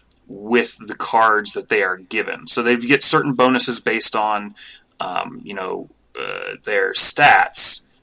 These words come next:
Uh, like, having a higher intelligence would help in some ways. Having a higher strength would allow them to wield cards that are, like, stronger. Um, but their, their basic class would be,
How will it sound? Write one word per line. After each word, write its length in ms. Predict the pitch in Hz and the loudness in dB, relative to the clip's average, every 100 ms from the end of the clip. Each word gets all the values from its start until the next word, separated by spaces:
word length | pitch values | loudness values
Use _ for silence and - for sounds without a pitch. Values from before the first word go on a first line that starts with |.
| - | -12
Uh, 160 | 92 | -8
like, 200 | 95 95 | -6 -4
having 240 | - 104 104 | -4 -4 -6
a 60 | |
higher 280 | 95 113 101 | -2 0 0
intelligence 480 | 98 107 101 101 - | -2 -2 -2 -2 -8
would 100 | 101 | -6
help 200 | 101 98 | -8 -4
in 60 | 98 | -4
some 200 | 98 95 | -4 -6
ways. 220 | 95 95 | -4 -4
Having 180 | 104 101 | -4 -6
a 40 | |
higher 260 | 107 101 90 | -2 -2 0
strength 420 | - 117 104 104 | -2 -2 -4 -8
would 120 | 98 | -8
allow 260 | 98 98 98 | -4 -2 -2
them 160 | 98 | -8
to 100 | 95 | -14
wield 400 | 95 101 98 95 | -14 -10 -6 -6
cards 440 | - 107 98 95 - | -6 -2 -2 -2 -4
that 100 | 98 | -4
are, 200 | 92 90 | -6 -8
like, 280 | 95 92 - - | -8 -10 -8 -2
stronger. 640 | - - 98 95 92 95 - - - _ - | -2 0 -2 -2 -4 -6 -8 -20 -20 _ -10
Um, 360 | 82 62 - _ _ _ 78 | -8 -8 -10 _ _ _ -6
but 340 | 117 107 - | -2 -2 -4
their, 580 | 113 123 131 127 117 - - | 2 6 8 8 6 2 2
their 200 | 127 123 | 4 4
basic 320 | 127 - 139 | 2 2 0
class 420 | - 113 113 - | 0 2 2 0
would 160 | 101 - | -6 -12
be, 420 | 110 107 101 104 | -10 -8 -8 -10